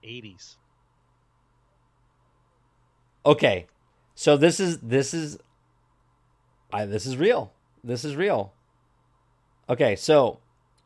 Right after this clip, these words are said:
Speaker 2: Doctor Disrespect is Twitch's biggest personality, is taking time off to focus on his family.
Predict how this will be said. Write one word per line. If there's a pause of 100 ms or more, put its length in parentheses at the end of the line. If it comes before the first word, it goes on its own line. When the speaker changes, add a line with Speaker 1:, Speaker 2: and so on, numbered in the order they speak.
(880)
Speaker 2:
Doctor
Disrespect (920)
is
Twitch's
biggest
personality,
is
taking
time
off (460)
to
focus
on
his
family.